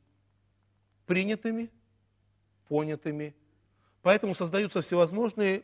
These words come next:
группы, даже в интернете. Социальные группы, да? Группы чего? Общения. По интересам, по взглядам, по всему.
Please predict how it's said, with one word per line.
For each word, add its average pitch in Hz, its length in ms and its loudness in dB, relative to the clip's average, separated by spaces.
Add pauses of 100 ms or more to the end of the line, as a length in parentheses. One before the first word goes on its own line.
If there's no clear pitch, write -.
группы, 165 580 -2 (480)
даже 247 260 4
в 233 80 2
интернете. 196 580 0 (1600)
Социальные 160 580 0
группы, 139 380 -4
да? 220 260 -6 (240)
Группы 220 380 2 (220)
чего? 220 360 -4
Общения. 131 760 -6 (800)
По 220 140 4
интересам, 185 760 -2 (120)
по 240 120 0
взглядам, 165 680 -4
по 185 140 -2
всему. 196 420 -8